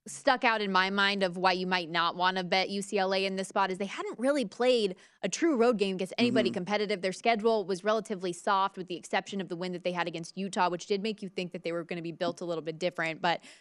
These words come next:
Speaker 1: the reason that this is such a big loser, though, is because it feels like for another year the Pac-twelve is
Speaker 2: Mm.
Speaker 1: certainly gonna be held out of the college football playoff in this spot because now your top two teams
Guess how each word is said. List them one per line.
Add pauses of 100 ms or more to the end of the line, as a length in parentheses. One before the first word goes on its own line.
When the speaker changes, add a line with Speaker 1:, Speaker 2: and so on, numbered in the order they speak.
(400)
Speaker 1:
the
reason
that
this
is
such
a
big
loser,
though, (220)
is
because
it
feels
like
for
another
year
the
Pac-twelve
is (460)
Speaker 2:
Mm.
Speaker 1:
certainly
gonna
be
held
out
of
the
college
football
playoff
in
this
spot
because
now (220)
your
top
two
teams